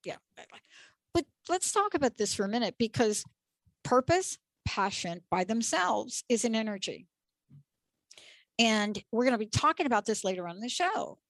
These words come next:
By themselves, they can sit, and they can sit for a long time. But I don't know that people that have a passion or a purpose, even my mom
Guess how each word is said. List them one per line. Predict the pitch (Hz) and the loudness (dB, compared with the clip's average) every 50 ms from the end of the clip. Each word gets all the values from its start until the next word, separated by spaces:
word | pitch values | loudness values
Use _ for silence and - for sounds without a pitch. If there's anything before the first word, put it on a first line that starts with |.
| _ _ _ _ _ - | _ _ _ _ _ 0
By | 226 233 285 370 | 2 4 4 4
themselves, | 403 403 320 247 - - 233 208 190 156 - - - - - - - - _ _ _ - | 4 2 0 0 0 2 2 2 2 0 -2 -6 -10 -12 -12 -12 -12 -12 _ _ _ 4
they | 277 285 269 | 4 4 4
can | - - 262 254 | 2 -2 -2 0
sit, | - - - - - 262 190 - _ _ - - - - _ _ _ _ _ _ _ _ _ _ _ _ _ _ - | 2 2 2 2 2 2 0 -2 _ _ -12 -12 -12 -14 _ _ _ _ _ _ _ _ _ _ _ _ _ _ 0
and | 233 233 233 | 2 4 4
they | 240 226 | 4 4
can | - - 226 214 | 2 2 0 0
sit | - - - 240 214 - - | 0 0 2 0 0 0 0
for | 214 208 | 0 0
a | 196 | 0
long | 190 190 185 185 175 | 0 -2 -4 -6 -6
time. | - - - 147 139 156 156 _ _ _ _ _ _ _ _ _ _ _ _ _ _ _ _ _ _ _ _ _ - - - - - _ _ | -10 -10 -10 -10 -12 -14 _ _ _ _ _ _ _ _ _ _ _ _ _ _ _ _ _ _ _ _ _ _ -20 -20 -20 -20 -20 _ _
But | - 277 | 0 0
I | 320 440 | 2 2
don't | 539 554 571 539 | 2 0 -2 0
know | - 269 262 | 0 2 4
that | 254 262 247 - | 4 4 2 2
people | - 254 247 233 - 254 247 247 240 240 | -2 -2 -2 0 0 0 2 2 2 0
that | 226 220 214 | -2 -2 -2
have | 220 220 214 214 | -2 -2 -2 -2
a | 226 | -4
passion | - - 220 202 202 202 - 220 202 | -6 -4 -6 -6 -6 -6 -10 -8 -6
or | 196 214 | -4 -4
a | 240 - | -4 -4
purpose, | - 214 190 - - 208 - 254 | -4 -4 -4 -4 -4 -4 -4 -2
even | 254 254 311 320 | -2 -4 -2 -2
my | 311 311 311 | 0 0 0
mom | 285 220 202 196 185 185 196 226 262 - | 2 2 2 2 2 2 0 -2 -6 -8